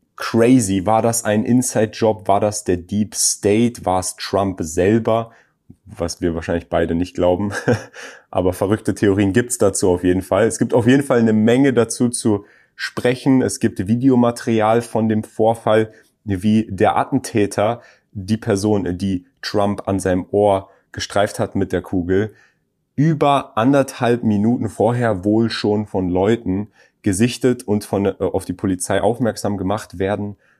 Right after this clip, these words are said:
äh, soll. Und, ähm, ja, es gibt verrückte, verrückte Statements dazu,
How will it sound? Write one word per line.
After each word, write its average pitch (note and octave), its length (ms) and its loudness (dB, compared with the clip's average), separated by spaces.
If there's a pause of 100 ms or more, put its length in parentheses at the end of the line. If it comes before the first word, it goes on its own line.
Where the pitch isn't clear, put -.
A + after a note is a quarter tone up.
(140)
äh, G2+ 160 2
soll. G#2+ 480 2 (460)
Und, G2 500 2
ähm, F2+ 420 0
ja, A2 380 -2
es G#2 160 -2
gibt - 180 -4
verrückte, B2+ 640 0
verrückte A2 720 0 (240)
Statements C3 580 0
dazu, A#2 600 -2